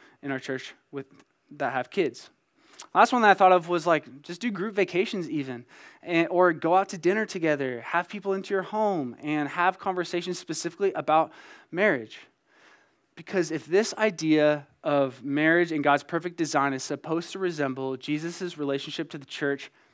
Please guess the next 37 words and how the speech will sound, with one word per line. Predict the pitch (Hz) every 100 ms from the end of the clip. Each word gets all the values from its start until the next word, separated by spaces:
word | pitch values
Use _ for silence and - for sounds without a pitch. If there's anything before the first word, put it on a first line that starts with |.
| _ _
it's | 247 -
so | - - 160
important, | 135 - 143 123 117
guys. | 120 120 - - _ _ _ -
It | 233
is | 170
so | - 185 175
important | 156 - 151 147 147
to | - 139 - - - - _
be | 143 160
able | 156
to | 151
submit | - 127 156 190 -
to | -
God's | 139 151 160 151
view | 165
of | 156 139
marriage | 131 135 135
and | - 131 -
operate | 139 151 151 170 160
in | 139
health | 139 147 135 - _ _
so | -
that | 160
the | 151
world | 135 165 175 170 - - -
can | - 151
see | 139 - 180 160 127 - _ _ _ _
this | 165 175
is | 170
how | - 151
Jesus | 139 156 151 139 - _ _
reacts | 139 135 156 156 -
and, | - 135 131 - -
um, | 131 127
interacts | 131 170 175 156 131 -
with | - 139 147 -